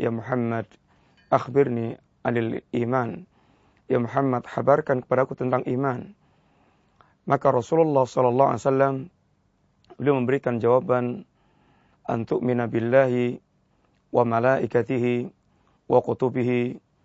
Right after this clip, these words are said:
wa rusulihi wal yaumil akhir wa tu'mina bil qadari khairihi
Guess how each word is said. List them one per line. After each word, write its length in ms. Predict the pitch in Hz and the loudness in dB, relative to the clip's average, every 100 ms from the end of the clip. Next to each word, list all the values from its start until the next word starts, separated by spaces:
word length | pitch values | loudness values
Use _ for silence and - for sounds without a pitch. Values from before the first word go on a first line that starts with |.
| _ - | _ -2
wa 120 | 120 | 0
rusulihi 720 | 113 104 139 135 120 123 123 - _ _ _ _ _ _ _ _ _ _ _ - | 0 -2 -2 0 0 0 -2 -8 _ _ _ _ _ _ _ _ _ _ _ 0
wal 160 | 123 113 | 0 4
yaumil 340 | 127 120 113 | 2 2 0
akhir 640 | 131 135 117 120 120 120 - _ _ _ _ _ _ _ | 2 2 4 0 0 -4 -12 _ _ _ _ _ _ _
wa 140 | - 123 | 2 2
tu'mina 720 | 139 156 139 131 139 139 - _ - | 2 -2 0 0 0 -2 -6 _ -4
bil 240 | 131 123 | 0 0
qadari 640 | - 131 127 131 135 135 - | 2 2 6 4 4 -2 -4
khairihi 400 | - 123 127 | 0 2 2